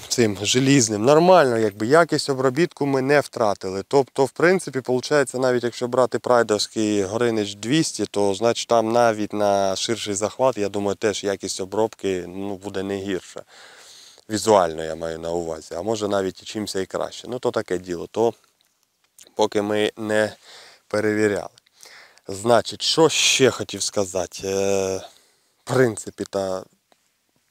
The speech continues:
по ходу модернізація та вдалася і, по суті, більш-менш, м, нічого тут,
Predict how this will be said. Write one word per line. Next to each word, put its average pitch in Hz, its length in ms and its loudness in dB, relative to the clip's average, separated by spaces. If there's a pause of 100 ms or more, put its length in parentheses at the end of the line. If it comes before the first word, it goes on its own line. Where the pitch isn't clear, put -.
(100)
по 131 100 4
ходу 107 600 2 (380)
модернізація 110 760 2
та 110 120 -4
вдалася 113 680 4
і, 98 480 -2
по 104 100 -4
суті, - 320 -6
більш-менш, 113 800 -2
м, 101 300 -8 (800)
нічого 123 540 2
тут, 113 280 -2